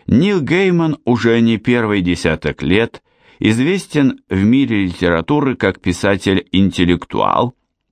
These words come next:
одарённый яркой фантазией,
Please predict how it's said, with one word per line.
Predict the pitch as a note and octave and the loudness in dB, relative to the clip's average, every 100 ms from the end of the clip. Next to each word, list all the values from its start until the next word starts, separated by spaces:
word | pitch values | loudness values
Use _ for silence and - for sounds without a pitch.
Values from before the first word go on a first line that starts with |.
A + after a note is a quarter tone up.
| _ _ | _ _
одарённый | - A2 D#3 G#3 G#3+ F#3 F3 C#3 _ | -4 0 0 0 2 2 0 -2 _
яркой | G2 C#3+ C#3 A2+ G2+ | -2 0 -2 -2 -2
фантазией, | F2 D#2+ C2+ - G1+ - A1 G1+ | 0 -2 -2 -4 -4 -6 -6 -6